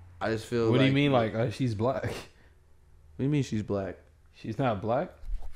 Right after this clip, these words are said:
Speaker 1: I mean, I'm not saying, what do you mean? Like, she's
Speaker 2: You
Speaker 1: black?
Speaker 2: said, like, if she's one of <laughs> us. Like, what do you mean?
Speaker 1: I
Speaker 2: Like,
Speaker 1: said if it was, if, if it was one of us,
Speaker 2: Like,
Speaker 1: like,
Speaker 2: that
Speaker 1: to get
Speaker 2: wasn't, like, in
Speaker 1: locked
Speaker 2: the
Speaker 1: up
Speaker 2: N B A?
Speaker 1: in, in Russia. No,
Speaker 2: Oh,
Speaker 1: you've heard out in
Speaker 2: if
Speaker 1: the
Speaker 2: it was
Speaker 1: N B A,
Speaker 2: just a regular
Speaker 1: 'cause
Speaker 2: nigga?
Speaker 1: Pretty much, I'm saying.
Speaker 2: A regular person. Okay, civilian.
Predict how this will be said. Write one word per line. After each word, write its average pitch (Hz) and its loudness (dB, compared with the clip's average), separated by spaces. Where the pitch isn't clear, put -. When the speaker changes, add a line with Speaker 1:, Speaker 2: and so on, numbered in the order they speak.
Speaker 1:
I 120 -4
mean, 147 0
I'm 131 -2
not 123 -4
saying, 131 -2
what 127 -2
do 123 -2
you 120 -2
mean? 123 -2
Like, 107 -10
she's 113 -6
Speaker 2:
You 127 2
Speaker 1:
black? 120 0
Speaker 2:
said, 147 6
like, 131 0
if 131 0
she's 131 2
one 139 6
of 139 2
<laughs> - 4
us. 180 8
Like, 147 4
what 143 2
do 170 4
you 160 2
mean? 165 2
Speaker 1:
I 131 4
Speaker 2:
Like, 151 2
Speaker 1:
said 175 6
if 147 -2
it 147 0
was, 139 0
if, 160 4
if 131 -2
it - -8
was 120 -4
one 135 0
of 113 -2
us, 139 0
Speaker 2:
Like, 123 4
Speaker 1:
like, 107 4
Speaker 2:
that 120 6
Speaker 1:
to 117 2
get 123 4
Speaker 2:
wasn't, 123 4
like, 120 2
in 113 0
Speaker 1:
locked 117 0
Speaker 2:
the 131 4
Speaker 1:
up 135 6
Speaker 2:
N 135 4
B 120 2
A? 143 4
Speaker 1:
in, 185 0
in 110 0
Russia. 113 0
No, 127 4
Speaker 2:
Oh, 104 0
Speaker 1:
you've 120 -2
heard 120 0
out 117 0
in 117 0
Speaker 2:
if 110 -4
Speaker 1:
the 143 6
Speaker 2:
it - 6
was 131 6
Speaker 1:
N 120 2
B - -
A, - 4
Speaker 2:
just 107 0
a 120 2
regular 127 2
Speaker 1:
'cause 123 0
Speaker 2:
nigga? 151 -2
Speaker 1:
Pretty 104 0
much, 107 0
I'm 110 -12
saying. 104 -4
Speaker 2:
A 107 -2
regular 113 2
person. 110 -2
Okay, 104 -2
civilian. 101 -2